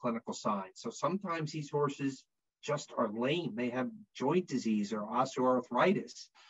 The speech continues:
Um, the other thing is people will say after we start treating them with the tetracyclines, uh, "It must be working 'cause my horse is getting better."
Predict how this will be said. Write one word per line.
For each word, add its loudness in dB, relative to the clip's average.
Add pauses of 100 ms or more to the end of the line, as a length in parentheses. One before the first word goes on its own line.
(320)
Um, 10 (120)
the 6
other 8
thing 2
is 2
people 4
will 6
say 6
after 4
we 8
start 2
treating 2
them 0
with 0
the 0
tetracyclines, 4 (500)
uh, 12 (100)
"It 6
must 6
be 2
working 4
'cause -2
my 4
horse 0
is -4
getting 2
better." 2